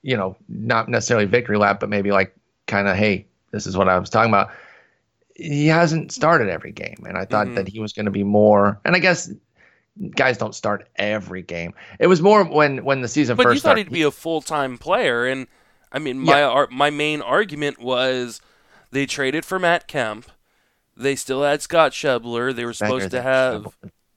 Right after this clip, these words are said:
Speaker 2: uh,
Speaker 1: That's what I'm
Speaker 2: Senzel. I mean,
Speaker 1: In, in,
Speaker 2: he
Speaker 1: in fairness,
Speaker 2: is, and
Speaker 1: he does have
Speaker 2: and
Speaker 1: the sixth most plate appearance. When the season first started,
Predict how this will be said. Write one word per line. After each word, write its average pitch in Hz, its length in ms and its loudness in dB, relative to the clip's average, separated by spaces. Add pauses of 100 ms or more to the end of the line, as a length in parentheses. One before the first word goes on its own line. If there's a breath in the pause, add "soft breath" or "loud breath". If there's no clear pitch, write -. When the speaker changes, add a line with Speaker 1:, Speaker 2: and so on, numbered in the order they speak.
(300)
Speaker 2:
uh, 127 280 -2
Speaker 1:
That's - 260 -10
what 143 140 0
I'm 143 60 -2
Speaker 2:
Senzel. 117 640 -2 (760)
I 143 120 -2
mean, 180 260 -4
Speaker 1:
In, 175 120 4
in, 160 240 0
Speaker 2:
he 165 120 -6
Speaker 1:
in 190 180 2
fairness, 156 320 6
Speaker 2:
is, 147 340 -8 (100)
and 131 160 -4
Speaker 1:
he 139 100 -8
does 139 160 2
have 139 120 0
Speaker 2:
and 120 60 -6
Speaker 1:
the 123 60 -4
sixth - 400 -8
most 117 300 -4
plate 117 180 2
appearance. 98 300 -2 (280)
When 147 220 2
the 135 140 2
season 170 400 0
first 135 380 2
started, 98 480 0